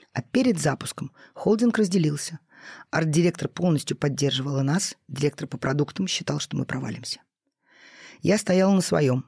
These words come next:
сми не сервис, когда любая газета меняет шрифт, цвет, вёрстку.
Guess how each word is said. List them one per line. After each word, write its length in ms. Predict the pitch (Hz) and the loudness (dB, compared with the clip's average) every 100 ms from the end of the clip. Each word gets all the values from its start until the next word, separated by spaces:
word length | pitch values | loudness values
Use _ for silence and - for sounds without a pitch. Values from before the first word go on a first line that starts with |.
| - | -6
сми 340 | - 170 202 | 0 4 6
не 220 | 180 160 | 6 4
сервис, 520 | 165 - 123 127 - - _ | 2 0 0 0 -2 -10 _
когда 300 | - 143 143 | -4 0 2
любая 340 | 143 139 160 196 | 2 2 2 4
газета 420 | 208 135 131 - | 2 2 -2 -4
меняет 320 | - 147 131 135 | 0 2 2 0
шрифт, 460 | - 143 143 - _ | 0 0 -2 -10 _
цвет, 440 | - - 143 135 - - | -8 0 0 0 -10 -6
вёрстку. 560 | 135 143 131 - - | 0 2 2 -4 -10